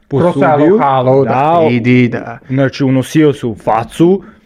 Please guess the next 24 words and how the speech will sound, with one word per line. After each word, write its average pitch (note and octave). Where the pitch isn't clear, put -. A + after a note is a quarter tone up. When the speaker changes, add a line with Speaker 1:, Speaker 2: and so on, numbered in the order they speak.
Speaker 2:
Ma C3
tu A3
je A#3
problem F#3
što -
se -
obraćao C3
be B2
na A#2+
delegato, A2+
ne A2+
žene, G#2+
brate, A#2+
plašio -
na B2+
zapisničko E3+
stolo. -
Speaker 1:
Plus F#3
Speaker 2:
Bravo, C3
Speaker 1:
sto. -
Speaker 2:
se A3
onamo. E3
Speaker 1:
Plus G3+
sto. F3+